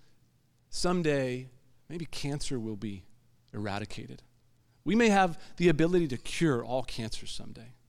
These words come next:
Can you imagine that someday people will stop violently fighting one another?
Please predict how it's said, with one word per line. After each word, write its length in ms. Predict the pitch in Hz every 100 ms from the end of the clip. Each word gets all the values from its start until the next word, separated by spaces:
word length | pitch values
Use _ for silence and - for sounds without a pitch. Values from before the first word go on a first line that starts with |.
| _ _ - -
Can 180 | - 196
you 120 | 202
imagine 760 | 190 180 190 208 220 170 139 117 - -
that 120 | 147
someday 880 | - 170 170 170 143 143 117 104 98 - _ _ _ _ _ _ _ _
people 300 | 175 180 147
will 80 | 131
stop 480 | - 151 135 - - - _ _ _ _
violently 540 | 110 135 143 143 143 117
fighting 400 | 117 107 104 92
one 80 |
another? 340 | 98 107 117